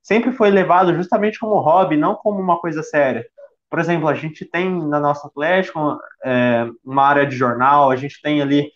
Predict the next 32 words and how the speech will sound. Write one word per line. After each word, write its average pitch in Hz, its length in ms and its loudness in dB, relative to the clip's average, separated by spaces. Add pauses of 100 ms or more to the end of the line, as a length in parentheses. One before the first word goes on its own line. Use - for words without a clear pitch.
(280)
essa 135 240 0
área 143 300 4
de 135 280 -2
esportes 127 380 -4
eletrônicos, 147 880 -2
que 151 60 -2
a 139 40 0
gente 151 340 -6
queria 156 300 -2
trabalhar 143 380 2
também 139 280 -4
uma 139 160 -2
questão 143 300 -6
um 139 40 -10
pouquinho 135 480 -4 (340)
em 123 60 -8
relação 131 360 2
ao, 131 260 2
falei 127 280 2
do 127 60 -8
servidor 123 340 0
do 117 100 -6
Maia, 139 260 2
vou 120 120 -2
dar 127 100 0
um 135 40 -4
spoilerzinho, 139 680 0
em - 400 -10
relação 139 300 2
à 143 40 4
dublagem. 156 800 2 (480)
É, 131 880 2